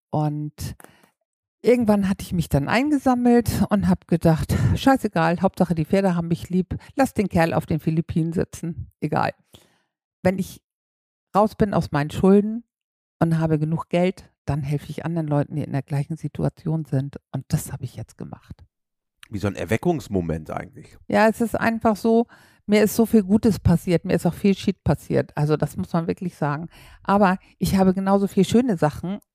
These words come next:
Speaker 1: erlebt oder es ist mir viel Gutes widerfahren. Und egal, was passiert ist, also ich sage immer, man darf nicht frustriert sein.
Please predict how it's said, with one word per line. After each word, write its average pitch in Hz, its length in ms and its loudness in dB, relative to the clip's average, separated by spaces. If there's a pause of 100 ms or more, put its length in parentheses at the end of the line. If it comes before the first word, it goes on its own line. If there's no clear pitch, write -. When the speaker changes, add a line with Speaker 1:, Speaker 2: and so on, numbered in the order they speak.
(300)
Speaker 1:
erlebt 165 580 0
oder 180 180 2 (400)
es - 160 -4
ist 196 160 -6
mir 202 100 2
viel 196 180 0
Gutes 214 360 0
widerfahren. 175 640 -4 (920)
Und 170 540 2 (1160)
egal, 214 420 2
was 277 160 0
passiert - 480 -2
ist, - 340 -6 (1200)
also 196 180 0
ich 202 120 -2
sage 220 220 -2
immer, 220 260 0
man 214 160 -4
darf 214 160 2
nicht - 160 0
frustriert - 540 0
sein. 131 420 -4